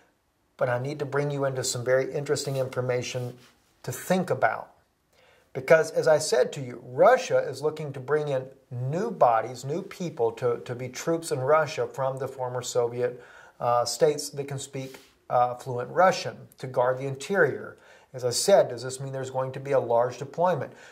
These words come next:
We know for a fact there are Russian troops in America. What they're there for,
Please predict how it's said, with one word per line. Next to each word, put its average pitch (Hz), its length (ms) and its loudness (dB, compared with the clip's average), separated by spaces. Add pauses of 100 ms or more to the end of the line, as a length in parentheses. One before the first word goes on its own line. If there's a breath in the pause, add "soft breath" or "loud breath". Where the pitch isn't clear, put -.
(160 loud breath)
We 143 140 -2
know 156 180 4
for 202 220 0
a 196 80 4
fact 151 480 2
there 143 120 4
are 135 160 4
Russian 185 560 4
troops 175 460 -4 (160)
in 170 160 -2
America. 185 680 0 (260)
What - 240 -14
they're 127 140 -2
there 156 220 4
for, 185 480 0